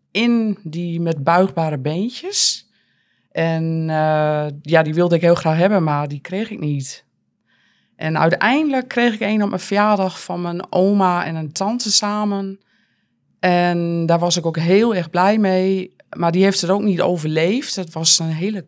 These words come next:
kwetsbare Barbie die heel snel stuk ging. En ik heb nu wel weer zo één in mijn collectie. Ehm, en die heb ik dus ook niet meegenomen, omdat die heel kwetsbaar is.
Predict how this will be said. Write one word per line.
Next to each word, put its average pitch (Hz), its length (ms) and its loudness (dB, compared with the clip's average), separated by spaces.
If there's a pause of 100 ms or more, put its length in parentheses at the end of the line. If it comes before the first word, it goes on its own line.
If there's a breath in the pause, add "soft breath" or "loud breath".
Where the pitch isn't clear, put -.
(140)
kwetsbare 180 800 2
Barbie 214 600 -4
die 160 100 -4
heel 175 140 0
snel 170 300 -2
stuk - 360 -4
ging. 233 300 -12 (1000)
En 190 200 2
ik 190 100 2
heb 208 160 0
nu 208 460 2 (100)
wel 196 360 4
weer 190 180 2
zo 180 220 2
één 175 240 -2
in 170 100 -4
mijn 160 180 -4
collectie. 240 840 -2
Ehm, 160 1000 0
en 165 220 -2
die 175 160 -2
heb 185 100 0
ik 165 60 -8
dus 170 160 -2
ook 170 100 -4
niet 175 120 -2
meegenomen, 170 760 -2
omdat 165 240 -4
die 151 480 -14
heel 160 240 -2
kwetsbaar 151 600 0
is. 135 460 -2